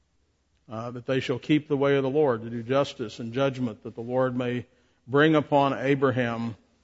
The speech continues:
that which he had spoken to him." So if my job is to, to diligently teach my children to keep the way of the Lord, well, part of keeping the way of the Lord is corporate worship.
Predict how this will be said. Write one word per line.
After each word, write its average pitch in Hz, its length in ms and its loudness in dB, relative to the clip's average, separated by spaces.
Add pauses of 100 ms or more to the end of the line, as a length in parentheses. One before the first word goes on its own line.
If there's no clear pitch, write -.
(240)
that 127 300 2
which 131 220 -6
he 127 120 -2
had 113 140 -4
spoken 131 420 -2
to 117 60 -8
him." 117 180 -6
So 139 140 -2
if 123 80 -4
my 165 340 8 (680)
job 151 380 10
is 127 100 0
to, 123 300 -6 (260)
to 127 160 -6
diligently 143 640 2
teach 139 300 -4
my 123 140 -2
children 123 500 -2
to 110 60 -10
keep 139 260 -2
the 127 100 -6
way 123 200 0
of 113 60 -2
the 110 60 -6
Lord, 120 480 -4 (200)
well, 127 260 -4 (920)
part 123 160 0
of 123 60 -6
keeping 131 340 -2
the 117 60 -4
way 123 180 -2
of 117 80 -4
the 113 40 -6
Lord 127 460 -2
is 120 340 -14 (340)
corporate 120 360 -8
worship. 131 320 -12